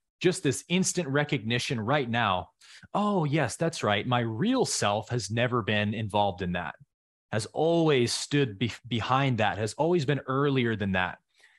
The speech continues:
Like, the, the cobwebs of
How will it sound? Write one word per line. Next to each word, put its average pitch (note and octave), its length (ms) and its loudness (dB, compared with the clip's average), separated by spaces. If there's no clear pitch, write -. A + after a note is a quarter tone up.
Like, A2+ 240 0
the, D3 380 0
the C3+ 100 2
cobwebs E3+ 800 2
of A#2+ 460 0